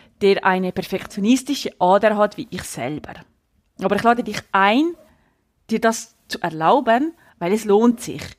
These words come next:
Ich lade dich ein, überle-, überleg dir doch jeden Tag am Morgen, vielleicht mal für eine Woche, bestenfalls für, für vier Wochen, weil dann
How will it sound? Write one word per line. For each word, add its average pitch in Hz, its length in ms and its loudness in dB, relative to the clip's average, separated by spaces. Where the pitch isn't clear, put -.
Ich - 60 -14
lade 220 200 4
dich 240 240 -8
ein, 277 480 0
überle-, 196 460 0
überleg 220 440 -2
dir 302 120 -2
doch 277 160 -2
jeden 247 540 -2
Tag 226 440 2
am 175 220 0
Morgen, 254 640 0
vielleicht 185 340 0
mal 196 180 0
für 190 120 -6
eine 170 240 -2
Woche, 233 480 -2
bestenfalls 202 640 0
für, 185 280 -4
für - 240 -6
vier 233 300 -4
Wochen, 240 500 2
weil 190 160 0
dann 196 380 2